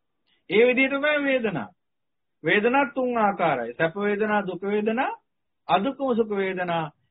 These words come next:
ඒ වේදනා අර එකොළොස් ආකාරයකටම වැටෙනවා. අතීත, වර්තමාන, අනාගත යන ආදි වශයෙන්. දැන් මේ වේදනා අතරින් බලන දැන් රූපය තුල මම එක්කුණ ගැහුන්නේ නැහැ නේද?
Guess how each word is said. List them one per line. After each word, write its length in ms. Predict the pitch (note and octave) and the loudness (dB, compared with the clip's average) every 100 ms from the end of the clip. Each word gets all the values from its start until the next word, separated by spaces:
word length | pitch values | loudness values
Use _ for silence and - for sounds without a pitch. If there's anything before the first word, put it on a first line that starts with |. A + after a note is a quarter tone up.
| - | -6
ඒ 120 | F3 | 0
වේදනා 500 | F#3+ A3 A#3+ A#3 G#3+ G3 G3 | 4 6 4 2 0 0 -2
අර 160 | E3 G3 | -2 -2
එකොළොස් 400 | G3 A3 G3+ A3 | 0 0 0 2
ආකාරයකටම 760 | G#3 G3 G3 F#3+ F#3+ F#3+ A#3 | 2 2 0 0 -4 -4 -4
වැටෙනවා. 340 | G#3 F3 F3 E3+ | -4 -4 -4 -4
අතීත, 220 | F#3 F3+ | -6 -4
වර්තමාන, 520 | F#3 F3 E3+ F3+ F3+ | 0 0 -2 -6 -6
අනාගත 360 | F3 F3 F3 F#3 | -4 -6 -6 -6
යන 140 | F3+ | -4
ආදි 180 | E3 D3 | -4 -6
වශයෙන්. 340 | A#2+ A2+ G3 _ _ _ _ _ _ _ _ _ | -10 -10 -20 _ _ _ _ _ _ _ _ _
දැන් 200 | E3+ A#3+ | -2 0
මේ 460 | C4 C4+ B3 F#3 B2+ _ _ - | 0 2 2 0 -6 _ _ -4
වේදනා 460 | E3+ A3+ C#4 C#4 B3+ | 4 4 4 2 2
අතරින් 280 | A3+ A3 | 2 0
බලන 220 | G3 F#3 F3+ | -2 -2 -2
දැන් 160 | F3 | -2
රූපය 400 | F3+ A3+ A#3+ B3+ | 0 0 2 0
තුල 220 | B3+ B3+ | 2 0
මම 160 | B3 B3+ | 0 0
එක්කුණ 320 | B3 C4 B3+ | -2 -2 0
ගැහුන්නේ 380 | A#3+ A#3+ A#3 C4+ | 2 4 4 2
නැහැ 140 | B3+ | 2
නේද? 280 | B3+ C4 E3 | 0 0 -2